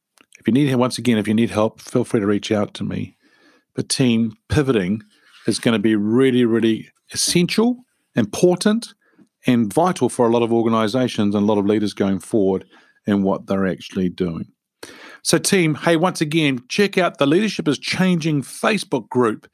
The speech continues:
that's available now. Feel free to join the, uh, community there, the tribe. I'd love to see you, uh, on, on, in that area. Once again, if you're wanting to, uh, spend some time just to sort of have a little bit of a chat and explore some things for yourself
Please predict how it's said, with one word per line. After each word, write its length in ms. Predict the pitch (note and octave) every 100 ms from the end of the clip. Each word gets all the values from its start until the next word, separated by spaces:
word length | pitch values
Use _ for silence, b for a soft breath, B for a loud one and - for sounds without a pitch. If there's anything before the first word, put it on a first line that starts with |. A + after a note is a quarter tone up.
| b b -
that's 240 | C3+ -
available 420 | B2 C#3 C3 B2+
now. 300 | B2 C3+ E3+
Feel 240 | F3 - C3
free 160 | E3
to 100 | B2+
join 300 | A#2+ D3 C#3
the, 240 | B2+ B2 B2
uh, 180 | A2+ A2
community 460 | - C3+ C#3+ C3
there, 100 | D3+
the 100 | C#3+
tribe. 440 | - D3 D3 A#3+ - B B B
I'd 160 | - B2+
love 220 | D3 D#3+
to 100 | -
see 160 | - D#3+
you, 300 | C#3+ C3+ C#3
uh, 400 | C3 C3 B2+ - -
on, 220 | C3 C3
on, 300 | C3 C3 C3
in 120 | C3
that 120 | B2+
area. 400 | C3 C3+ F3 G#3 b b b _
Once 180 | F3 E3
again, 240 | D#3+ F3
if 160 | D#3 -
you're 80 | D#3+
wanting 240 | G3+ F#3
to, 300 | D3+ E3+ D3
uh, 240 | C#3+ C3+ B2+
spend 340 | - E3+ D3+
some 160 | - B2
time 340 | D#3+ D3+ C#3+
just 180 | - -
to 60 |
sort 160 | C3+ C#3+
of 40 | B2
have 140 | B2+
a 40 |
little 180 | C3+ C#3
bit 100 | B2+
of 60 | A#2
a 60 |
chat 360 | A#2 - C#3+ F#2
and 80 | A#2+
explore 360 | A2+ - D3+ C#3
some 140 | -
things 200 | - B2
for 100 | -
yourself 400 | G#2+ - D#3 D#3